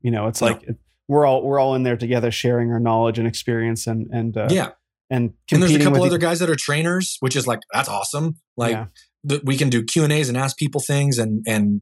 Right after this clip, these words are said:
Speaker 2: there's other perspectives that's not just mine, you know,
Speaker 1: Mm-hmm.
Speaker 2: which is, that's great.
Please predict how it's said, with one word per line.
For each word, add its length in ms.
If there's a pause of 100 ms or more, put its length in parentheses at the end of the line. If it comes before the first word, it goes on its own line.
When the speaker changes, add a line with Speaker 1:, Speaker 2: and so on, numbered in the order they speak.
Speaker 2:
there's 280
other 220
perspectives 760
that's 220
not 300
just 320
mine, 460 (360)
you 100
know, 100
Speaker 1:
Mm-hmm. 80
Speaker 2:
which 180
is, 120
that's 200
great. 300